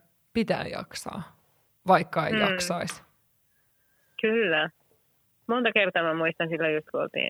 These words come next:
Speaker 2: olin äiti luona yötä ja, ja pääsin itse sitten nukkumaan. Niin sitten katsoin meidän, meillä on tällä ystäväporukan kesken semmoinen WhatsApp,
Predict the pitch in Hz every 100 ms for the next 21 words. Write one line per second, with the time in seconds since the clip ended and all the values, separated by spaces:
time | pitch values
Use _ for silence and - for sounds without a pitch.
0 | - 175 160 156 - 165 151 147 - 139
1 | 147 135 - - - - _ _ _ _
2 | _ _ - 160 _ 175 170 180 160 185
3 | 175 170 160 - 190 226 - - 156 147
4 | 151 151 _ _ _ _ _ _ _ _
5 | - 175 180 180 175 - 160 - 160 156
6 | 156 156 156 - - 226 196 160 - 80
7 | - 170 156 160 180 - 180 - 190 185
8 | 190 202 - 202 196 190 190 190 - 196